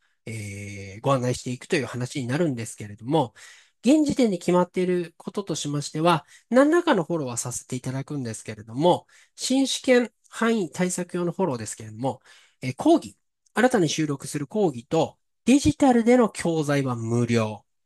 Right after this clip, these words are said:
紙の教材は、えー、新たに作成をして、印刷をして、発送等もありますので、別途ご希望の方は一万円から二万円程度で、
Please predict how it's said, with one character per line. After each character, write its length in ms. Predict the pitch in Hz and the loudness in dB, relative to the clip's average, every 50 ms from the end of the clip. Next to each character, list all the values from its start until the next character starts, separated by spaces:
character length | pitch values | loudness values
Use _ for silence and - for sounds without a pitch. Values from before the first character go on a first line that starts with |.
| _ _ _ _ - - _ _ _ | _ _ _ _ -20 -20 _ _ _
紙 320 | - - 190 202 247 269 285 | -4 0 2 4 4 4 4
の 160 | 320 339 311 | 4 4 2
教 300 | 311 - 254 247 247 240 | 2 0 -2 -2 0 0
材 260 | 220 220 214 208 202 196 | -2 0 0 0 0 0
は、 320 | 202 220 214 165 139 _ _ _ _ _ _ _ - | 0 0 0 0 -2 _ _ _ _ _ _ _ -4
え 100 | 156 156 | 0 2
ー、 60 | 170 | 2
新 140 | 208 254 262 | 4 2 2
た 100 | 233 196 | 2 0
に 80 | 165 143 | 0 -2
作 260 | - 139 127 - - | -4 -6 -10 -10 -8
成 120 | - 135 | -8 -6
を 100 | 131 131 | -6 -6
し 100 | 120 - | -6 -6
て、 140 | - 143 127 | -6 -6 -4
印 200 | 135 156 175 185 | -2 0 0 0
刷 320 | 180 - 190 185 - - 180 | 0 0 -2 -2 -2 -2 -2
を 80 | 175 | -2
し 140 | 165 - - | -2 -2 -2
て、 100 | - 170 | -2 -2
発 280 | - - - 165 - - | -2 -2 -4 -4 -4 -4
送 240 | - - 233 220 | -2 0 0 0
等 180 | - - 247 208 | 2 4 4 4
も 200 | 156 131 - - | 4 0 -2 -4
あ 60 | 127 | -2
り 120 | 139 156 175 | -2 0 2
ま 120 | 196 208 | 0 0
す 140 | 208 - 175 | 0 0 -2
の 180 | 156 131 120 | -2 -2 0
で、 260 | 127 147 170 156 - _ - _ _ _ | 2 4 4 4 2 _ -12 _ _ _
別 300 | - 202 - 269 302 - _ - | -6 -2 2 2 0 0 _ -4
途 120 | 254 220 | -4 -2
ご 160 | 190 175 175 | 0 -2 -4
希 140 | - - 208 | -2 -4 -4
望 200 | 202 202 202 196 | -2 0 0 0
の 100 | 202 196 | 0 -2
方 260 | - 208 - - 269 | -4 -4 -2 0 2
は 140 | 269 220 143 | 2 2 2
一 240 | 151 151 - - 170 | 0 -2 -2 0 0
万 180 | 170 170 170 | 2 2 2
円 80 | 170 170 | 0 0
か 120 | - 175 | 0 -2
ら 80 | 170 165 | -2 0
二 140 | 156 156 156 | 0 0 0
万 220 | 160 165 160 165 | 0 0 0 0
円 220 | 165 165 165 160 160 | 0 -2 -2 -4 -6
程 280 | _ - 214 208 196 | _ -2 0 0 0
度 140 | 185 190 202 | 0 0 4
で、 260 | 214 262 247 196 - | 6 6 6 6 4